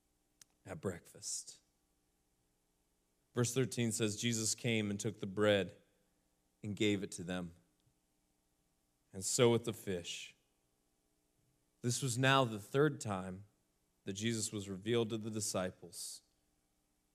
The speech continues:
after he was raised from the dead." And I can't help but think that in their minds,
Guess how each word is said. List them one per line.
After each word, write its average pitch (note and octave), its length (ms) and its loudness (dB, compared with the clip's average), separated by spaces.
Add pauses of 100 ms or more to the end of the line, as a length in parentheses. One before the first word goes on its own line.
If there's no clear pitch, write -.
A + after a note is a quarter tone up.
(760)
after G2+ 240 -6
he A#2 100 2
was G2+ 200 -2
raised G#2 340 0
from F2+ 180 -4
the F2 80 -6
dead." E2+ 280 -8 (1800)
And C#3+ 80 6
I D#3+ 60 8
can't F#3 340 4
help D#3 300 8
but B2+ 120 0
think C3 340 2
that A#2+ 120 0
in C3 140 4
their B2+ 160 4
minds, A2+ 680 2